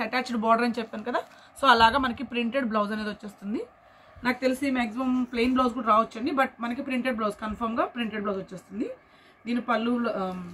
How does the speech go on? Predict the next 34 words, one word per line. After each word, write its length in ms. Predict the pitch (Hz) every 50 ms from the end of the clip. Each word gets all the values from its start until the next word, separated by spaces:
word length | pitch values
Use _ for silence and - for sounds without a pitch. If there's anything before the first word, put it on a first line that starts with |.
| - - -
పళ్ళులోనే 380 | 214 220 233 240 254 254 277 359
మనకి 240 | 311 269 226 - 220
ఇట్లా 180 | - - 214 190 - - - - - - -
హెవీగా 340 | 233 226 240 269 285 277 277 240
ఉంటుందండి 400 | 196 175 185 175 180 185 175 175
మనకి 220 | 180 180 180 - 185 180 - - -
యాప్లిక్ 340 | 196 190 190 208 208 202 190
వర్క్ 220 | 190 185 - -
అనేది. 260 | 196 185 185 226 381 539 523 - _ - _ - - - - 220
And 120 | 226 233
దీని 140 | 226 226 220
బ్లౌజ్ 340 | 196 208 208 214 226 226 -
చూడండి 260 | 233 196 190 185 185 - -
చాలా 200 | 196 185 196 202
బాగుంది, 360 | 202 208 202 196 190 226 359
సాఫ్ట్ 400 | 381 370 359 320 320 311 - -
ఉంటుంది 260 | 302 233 202 185 185 185
బ్లౌజ్ 280 | 180 202 196 202 196
కూడా, 220 | - - 180 - - - - _ _ _ _
ఇట్లా 160 | - - -
ప్రింటెడ్ 360 | - - 214 214 190 208 196
వచ్చేస్తుంది. 460 | - - - - - - - - - - - _ - - - - - - - - - - - - - -
ఓకే, 240 | - - 330 415 - - - - - - - -
ఇది 120 | 254 247 302
మనకి 240 | 320 294 254 247 -
పళ్ళు 240 | 262 226 233 247
అండి. 260 | 247 202 170 170 185 - - - - - _ - -
హెవీగా 420 | 214 214 240 254 262 247 285 - - -
మనకి 280 | 269 226 202 202 - 214
ఏంటంటే 340 | 196 202 208 208 294 349 - - - _ _ _ _ - - - - -
యాప్లిక్ 380 | - 214 214 - 226 226 - 202
వర్క్ 180 | 190 - -
వచ్చింది 240 | 185 - - - 170
పళ్ళులో. 500 | 165 - 185 185 185 185 185 233 330 -